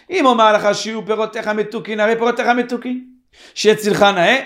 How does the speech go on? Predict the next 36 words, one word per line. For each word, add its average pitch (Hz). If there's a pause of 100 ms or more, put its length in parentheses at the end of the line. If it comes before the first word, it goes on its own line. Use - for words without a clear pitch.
(140)
הרי 135
צילך 160
נאה. 180
שתהיה 220
אמת 247
המים 240
עוברת 240
תחתיך, 269
הרי 262
אמת 269
המים 302
עוברת 262
תחתיך. 143 (480)
אלא, 285 (540)
יהי 170
רצון 196 (340)
שכל 254
נטיות 240
שנוטים 240
ממך 277
יהיו 311
כמותך." 311 (520)
אז 127
אומר 240
רבי 226
יצחק 247
לרב 208
נחמן, 262
"אף 330
אתה, 277
במה 285
אברכך? 202 (560)
אם 339
בתורה, 226 (420)
הרי 160
תורה. 220